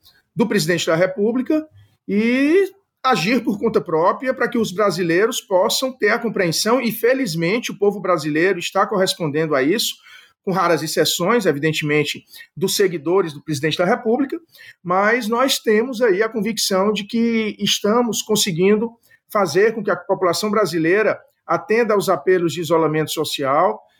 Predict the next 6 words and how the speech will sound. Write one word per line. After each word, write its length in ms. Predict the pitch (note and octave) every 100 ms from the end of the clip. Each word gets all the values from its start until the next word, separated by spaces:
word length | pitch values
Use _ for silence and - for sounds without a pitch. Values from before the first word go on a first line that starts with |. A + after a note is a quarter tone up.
| _
que 80 | -
nós 180 | F3+ G3+
possamos 920 | A3 F#3 - G#3+ A3 F3 C#3 - - _
trabalhar 680 | - G3 F#3+ F3 F#3 F3+ C3+ - _ _ _
pelo 200 | G#3+ A3
Legislativo 1000 | G#3 F3+ F3 G3 D#3+ - G3 E3+ B2+ A#2+